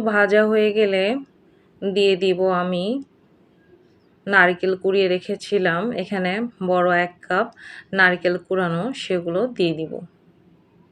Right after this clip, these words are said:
আর চিনি দিয়েছিলাম আমি এক কাপের মতো। পরে যদি, আহ, চিনি কম হয় তাহলে আরেকটু চিনি দিয়ে দেব। চিনি দেওয়ার পর বেশ ভালোভাবে নেড়েচেড়ে, আহ, চিনিটা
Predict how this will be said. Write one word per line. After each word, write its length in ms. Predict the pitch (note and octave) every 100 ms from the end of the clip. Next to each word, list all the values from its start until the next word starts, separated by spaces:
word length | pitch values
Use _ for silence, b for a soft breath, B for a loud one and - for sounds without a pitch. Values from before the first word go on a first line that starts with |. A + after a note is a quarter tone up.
| _ _ _ _ _ b b b b b b
আর 180 | G#3+ A3
চিনি 300 | A3 A3+ A3 G#3
দিয়েছিলাম 520 | G#3+ A3 A3 G#3+ G3+
আমি 180 | G3 G3+
এক 180 | F#3+ F#3
কাপের 300 | - F#3 G3+
মতো। 280 | G3+ F#3 F3+ A#3 C#4 _ - - B B B B -
পরে 320 | G#3 G#3 G#3+ A3
যদি, 320 | A3 G#3+ G#3+ A3 - _
আহ, 260 | G3 G3 F#3
চিনি 340 | F#3+ A3 G#3 G3+ G3+
কম 260 | G3 F3 F3+ F#3
হয় 320 | F#3+ F#3+ F3 G#3+
তাহলে 380 | F#3+ F#3 F#3+ G3+ -
আরেকটু 400 | F3 F3+ - G#3
চিনি 300 | G#3 F#3 G3
দিয়ে 240 | G#3 F3 E3
দেব। 180 | E3 E3+ F3 B B -
চিনি 280 | A#3 A3 A3
দেওয়ার 280 | G3+ G3 G3
পর 220 | - G3 F#3+
বেশ 220 | G3 G3 F#3
ভালোভাবে 720 | F3 F3 F3+ F#3 G#3 F#3+ F#3 F#3+
নেড়েচেড়ে, 640 | A3 F#3 F3 E3+ F#3+ F3+ F#3 G#3+
আহ, 200 | - F3
চিনিটা 440 | - F#3 F3+ E3+